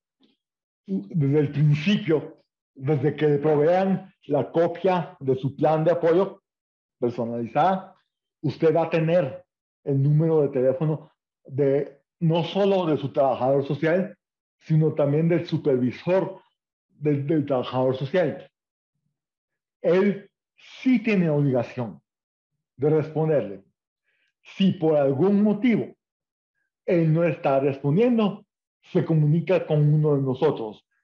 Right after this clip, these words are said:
Por ejemplo, el Grupo vía, por ejemplo, C C D C,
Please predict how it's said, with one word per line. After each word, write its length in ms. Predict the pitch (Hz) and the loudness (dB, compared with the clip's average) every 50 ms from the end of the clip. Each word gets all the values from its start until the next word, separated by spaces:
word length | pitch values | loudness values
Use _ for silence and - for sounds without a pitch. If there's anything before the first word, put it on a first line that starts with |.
| _ _ _ | _ _ _
Por 180 | - 156 151 | 0 0 2
ejemplo, 420 | 127 156 170 175 170 - 160 156 139 | 2 2 2 2 0 0 0 0 0
el 60 | 131 | 2
Grupo 320 | 127 151 147 143 139 147 | 2 0 0 0 2 2
vía, 400 | 151 165 180 151 110 87 - - _ _ _ _ _ | 4 4 2 2 0 -2 -6 -10 _ _ _ _ _
por 120 | 156 143 | 0 2
ejemplo, 400 | 135 151 160 160 147 151 135 131 | 2 2 0 0 0 0 -2 0
C 100 | - 151 | 0 -2
C 140 | 139 - 151 | 0 0 0
D 160 | 143 175 170 | 0 0 0
C, 220 | 143 - 139 123 | 0 -2 -4 -6